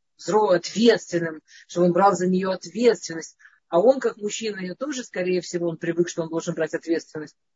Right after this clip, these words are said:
И там, а потом она это может чувствовать как насилие или как на-, как что-то, даже что её там, э, душит. Очень, очень, очень нужно проверять.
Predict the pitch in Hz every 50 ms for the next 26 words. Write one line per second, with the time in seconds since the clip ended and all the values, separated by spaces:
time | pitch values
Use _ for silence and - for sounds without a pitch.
0 | _ _ _ _ _ 170 - 226 240 254 240 214 190 180 180 175 - 175 - 262
1 | 254 226 190 185 208 220 208 202 185 185 185 190 185 - - - - - 208 -
2 | - 170 170 - - 175 165 - 175 160 165 - - 214 240 285 269 240 214 202
3 | 185 175 170 165 160 - 165 160 - - 160 160 156 160 156 - 165 - - -
4 | 180 - - 160 - - - - - - _ - 175 165 170 160 - - 175 165
5 | 170 170 170 156 - 160 151 151 147 - _ _ _ _ _ _ _ _ - -
6 | - _ _ _ 160 165 175 170 156 156 165 170 170 156 147 254 302 349 359 339
7 | - - 247 208 202 180 _ _ _ _ _ _ _ _ _ _ - 254 285 -
8 | 277 262 - 226 - - 269 269 - 254 247 240 240 240 - 226 208 208 208 202
9 | 196 190 180 175 180 180 185 185 180 165 160 - -